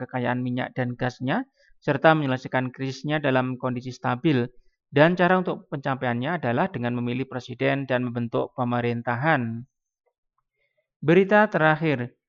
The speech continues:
Human Rights Watch mengungkapkan keterlibatan Inggris dalam aksi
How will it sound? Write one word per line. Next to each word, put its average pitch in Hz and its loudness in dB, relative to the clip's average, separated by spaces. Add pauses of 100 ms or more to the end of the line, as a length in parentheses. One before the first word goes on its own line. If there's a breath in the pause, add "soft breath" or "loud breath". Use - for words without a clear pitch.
(600)
Human 196 4
Rights 185 2
Watch 143 0
mengungkapkan 170 0
keterlibatan 160 -2
Inggris 147 -4
dalam 139 -2
aksi 143 -6